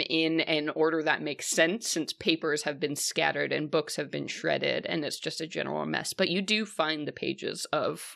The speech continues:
like, the logs and kind of, you know, start puzzling everything together here. And it looks like the last few entries were made about a week ago. Uh,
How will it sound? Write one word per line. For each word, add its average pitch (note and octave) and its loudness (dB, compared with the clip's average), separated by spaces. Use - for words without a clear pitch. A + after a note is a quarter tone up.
like, E3 -2
the D#3+ 8
logs - 0
and D#3 -2
kind D#3 0
of, D3 -8
you D3+ -4
know, - -8
start - -2
puzzling D3+ 0
everything C#3+ -2
together C#3+ -2
here. E3+ -4
And G#3 4
it A3+ 4
looks D4 -2
like G#3+ 4
the E3 2
last G3+ 2
few F#3+ 4
entries G#3 2
were F3 6
made E3 6
about D#3+ 4
a D#3 0
week G#3 2
ago. F#4+ 4
Uh, D#3+ 4